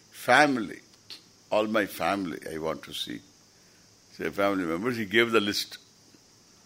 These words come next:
So please inform them, phone them and then get them. <laughs>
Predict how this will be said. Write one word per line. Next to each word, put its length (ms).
So 200
please 300
inform 420
them, 160
phone 320
them 200
and 140
then 140
get 280
them. 180
<laughs> 240